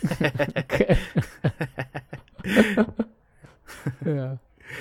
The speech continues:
Speaker 2: Um, thanks for sharing that last one. I appreciate
Speaker 1: Yeah, no,
Speaker 2: that.
Speaker 1: no
Speaker 2: Um,
Speaker 1: worries.
Speaker 2: that's a, that's a very cool five.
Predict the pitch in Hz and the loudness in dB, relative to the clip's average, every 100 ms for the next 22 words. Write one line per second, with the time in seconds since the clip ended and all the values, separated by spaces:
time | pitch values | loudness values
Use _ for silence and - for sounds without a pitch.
0 | - - 127 160 135 - 143 127 120 117 | -16 -18 -18 -14 -16 -4 2 4 4 0
1 | 113 - - 131 - 143 139 131 117 113 | -4 -12 -4 -2 -2 0 2 2 0 0
2 | 113 110 113 113 - 117 131 120 117 123 | -4 -4 -6 -8 -6 -6 -4 -6 -6 -6
3 | 117 120 131 139 113 110 113 - 113 113 | -6 -6 -6 -4 -4 -4 -6 -4 -4 -4
4 | 107 110 117 113 - 110 107 - 110 | -4 -2 0 0 -2 -6 -6 -8 -8